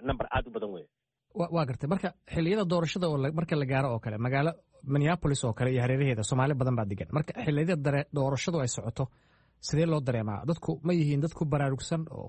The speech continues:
Speaker 2: oo, oo raba inay codeeyaan, oo aaminsan, maaragtay, wixii codkoodu inuu, eh, wax bedeli karo ama ay dhibaato, dhibaato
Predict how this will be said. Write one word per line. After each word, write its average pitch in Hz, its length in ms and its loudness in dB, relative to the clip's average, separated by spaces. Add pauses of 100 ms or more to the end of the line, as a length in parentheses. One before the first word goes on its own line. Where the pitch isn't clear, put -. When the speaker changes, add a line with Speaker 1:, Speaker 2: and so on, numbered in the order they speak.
Speaker 2:
oo, - 200 -8
oo 113 80 -4
raba 127 200 2
inay 143 160 2
codeeyaan, 143 600 2
oo - 380 -8
aaminsan, 139 580 4
maaragtay, 127 760 0
wixii - 240 -2
codkoodu 143 460 2
inuu, 147 280 2 (540)
eh, 127 220 2
wax 127 160 0
bedeli 139 360 0
karo 143 300 -2
ama 127 360 0
ay 123 180 -4
dhibaato, 135 560 -2
dhibaato 135 420 0